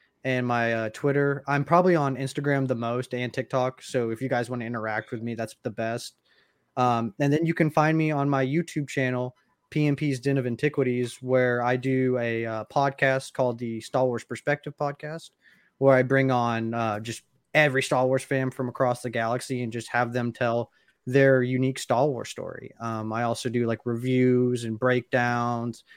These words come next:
funny skits, and I have a three D printing business, so I do a lot of, like, Star Wars three D prints and stuff like that. So if you guys are interested in that, uh, come check me out, and, um, I'll, I'll leave it at this. Thank you guys for having me on.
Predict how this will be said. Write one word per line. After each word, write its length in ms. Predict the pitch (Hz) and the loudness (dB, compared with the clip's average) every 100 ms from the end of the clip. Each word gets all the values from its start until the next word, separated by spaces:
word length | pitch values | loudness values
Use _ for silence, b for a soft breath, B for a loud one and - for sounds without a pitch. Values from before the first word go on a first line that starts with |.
| b | b
funny 340 | - - 131 117 | -4 0 2 0
skits, 760 | - - 123 120 117 - - - | -6 -4 0 0 -2 -8 -12 -6
and 140 | 120 | -2
I 60 | 113 | 2
have 220 | 127 120 | 4 4
a 160 | 117 104 | 0 -2
three 240 | - 143 | 0 0
D 120 | 131 | 0
printing 380 | 120 131 123 120 | -2 -2 -2 -4
business, 420 | 113 104 107 107 | -6 -8 -8 -8
so 160 | - 117 | -4 -2
I 120 | 113 | -2
do 160 | 113 117 | -2 -2
a 40 | |
lot 200 | 117 113 | 0 -2
of, 60 | 110 | -2
like, 200 | 110 - _ _ - | -6 -10 _ _ -14
Star 340 | - 127 120 | 4 6 6
Wars 220 | 117 117 | 4 -2
three 160 | - 120 | -2 -2
D 100 | 113 | -4
prints 360 | - 110 104 120 | -6 -8 -6 -10
and 80 | |
stuff 240 | 113 117 107 | -6 -6 -4
like 200 | 110 - | -8 -6
that. 240 | 107 107 | -6 -6
So 120 | - | -6
if 100 | 110 | -4
you 60 | 127 | 2
guys 240 | 139 151 | 6 6
are 100 | 143 | 6
interested 360 | 160 180 - 160 | 4 0 -4 -2
in 80 | 160 | 0
that, 220 | 156 175 - b b _ - | 0 -2 -4 b b _ 2
uh, 380 | 131 123 113 117 | 4 4 2 0
come 220 | - 160 | 2 2
check 260 | - 160 160 | 4 2 4
me 140 | 139 | 2
out, 320 | 127 143 170 - | 4 4 2 -2
and, 260 | 120 113 | -2 -2
um, 400 | 113 107 107 101 - _ _ _ | -2 -4 -6 -12 -16 _ _ _
I'll, 280 | 127 127 127 | 4 4 4
I'll 120 | 127 143 | 6 6
leave 180 | 139 | 6
it 60 | 143 | 4
at 140 | 127 | 2
this. 240 | - 139 - | 4 2 2
Thank 200 | 135 143 | 0 0
you 60 | |
guys 240 | 151 143 143 | 4 4 4
for 100 | 139 | 4
having 260 | 143 143 | 4 4
me 120 | 135 123 | 0 0
on. 320 | 127 143 | 0 -2